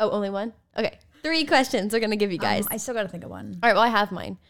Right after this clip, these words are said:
Speaker 1: It's kinda stupid, but it's, like, a stupid question I've always wanted to
Speaker 2: <clears throat>
Speaker 1: know.
Speaker 2: Shoot.
Speaker 1: Where does the water in your mouth come from? Where does spit come from? Like, where does it leak out of?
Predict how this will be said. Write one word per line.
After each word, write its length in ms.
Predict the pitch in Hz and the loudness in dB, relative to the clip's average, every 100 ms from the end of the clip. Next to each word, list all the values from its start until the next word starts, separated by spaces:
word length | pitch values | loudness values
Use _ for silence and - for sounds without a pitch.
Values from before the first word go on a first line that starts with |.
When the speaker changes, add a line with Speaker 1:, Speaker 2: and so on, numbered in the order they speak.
| _ _ _ _ - | _ _ _ _ -6
Speaker 1:
It's 140 | 269 | -2
kinda 200 | 294 269 | 2 2
stupid, 420 | 277 320 359 190 196 | 2 2 4 2 4
but 120 | 214 | 2
it's, 140 | 214 | 2
like, 100 | 233 | -2
a 40 | 220 | -4
stupid 240 | 220 226 | -4 -4
question 240 | 240 240 240 | -2 -4 -4
I've 120 | 208 | -4
always 220 | 196 208 | -4 -4
wanted 180 | 208 220 | -6 -4
to 60 | |
Speaker 2:
<clears throat> 80 | 226 302 | -4 -4
Speaker 1:
know. 220 | - 185 _ _ _ _ _ _ _ _ _ _ _ _ _ _ _ _ _ _ _ | -6 -12 _ _ _ _ _ _ _ _ _ _ _ _ _ _ _ _ _ _ _
Speaker 2:
Shoot. 300 | - 208 196 - _ _ _ _ | -6 -6 -6 -12 _ _ _ _
Speaker 1:
Where 600 | 214 196 220 226 262 330 | -8 2 4 6 6 4
does 220 | 330 320 | 2 2
the 120 | 320 349 | 4 4
water 580 | 262 220 208 202 269 | 4 4 6 6 4
in 160 | 311 311 | 2 0
your 100 | 311 | 2
mouth 440 | 269 196 214 - - | 2 2 0 -4 -4
come 240 | 359 494 | -4 -2
from? 300 | - 202 208 | -2 -2 -2
Where 160 | 226 277 | 0 0
does 160 | 320 | -2
spit 340 | - - 403 - | -6 -4 -4 -2
come 220 | 254 220 | -2 -2
from? 200 | 214 196 | -2 -2
Like, 160 | 190 190 | -2 0
where 140 | 233 | 2
does 140 | 294 | 2
it 60 | 277 | -2
leak 300 | 240 294 330 | -2 -2 0
out 220 | 277 370 | 0 2
of? 320 | 190 80 196 | 0 0 -6